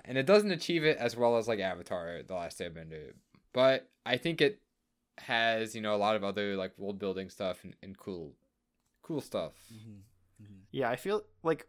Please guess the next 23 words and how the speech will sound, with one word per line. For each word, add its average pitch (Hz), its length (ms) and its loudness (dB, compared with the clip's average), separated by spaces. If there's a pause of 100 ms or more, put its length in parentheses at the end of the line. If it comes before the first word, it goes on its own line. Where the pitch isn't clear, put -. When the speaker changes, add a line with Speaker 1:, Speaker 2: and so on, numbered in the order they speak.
Speaker 3:
after 196 380 2
season 160 400 -2
two, 143 400 2
I 120 100 0
guess 127 300 -4
when 123 560 -6 (560)
they're 135 200 0
not 117 360 -4 (880)
airing 135 520 0
on 123 160 0
a 120 80 -2
children's 139 540 0
channel 139 440 -2
weekly 131 400 -4
anymore 147 460 0
with, 131 160 -4
like, 113 220 -8
the 117 100 -6
specials 123 680 -4
and 123 120 -6
then 120 160 -6
season 123 380 -6
three, 135 360 -2